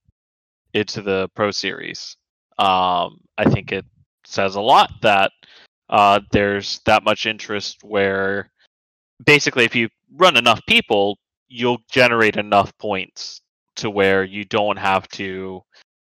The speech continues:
quit your full-time job and grind seven K I rating to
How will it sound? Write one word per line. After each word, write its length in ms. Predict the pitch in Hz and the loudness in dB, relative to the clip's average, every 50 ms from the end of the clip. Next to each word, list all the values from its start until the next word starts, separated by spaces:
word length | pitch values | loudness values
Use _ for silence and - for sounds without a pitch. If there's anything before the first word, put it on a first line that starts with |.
| _ - | _ -2
quit 180 | - - - | 2 2 2
your 120 | - 110 104 | 2 0 -2
full-time 420 | - 110 104 98 - 101 98 98 | 0 0 0 0 2 0 -2 -2
job 380 | 95 - 95 95 92 92 90 87 _ _ _ _ _ _ - | -2 0 2 4 4 4 2 0 _ _ _ _ _ _ -6
and 420 | - 104 101 98 98 95 98 95 | -2 0 0 0 0 -2 -4 -4
grind 560 | - 107 101 98 95 95 92 95 95 95 - | 0 2 4 4 4 2 -2 -4 -8 -12 -12
seven 320 | - - 107 98 95 98 95 | -4 0 0 0 0 -2 -8
K 200 | - 101 95 95 | -4 -2 0 0
I 100 | 92 92 | 0 0
rating 500 | 90 90 87 87 87 90 90 90 92 101 _ _ - | -2 -2 -4 -4 -4 -6 -10 -12 -20 -20 _ _ -10
to 300 | - 101 98 95 95 95 | -6 -4 -4 -4 -4 -6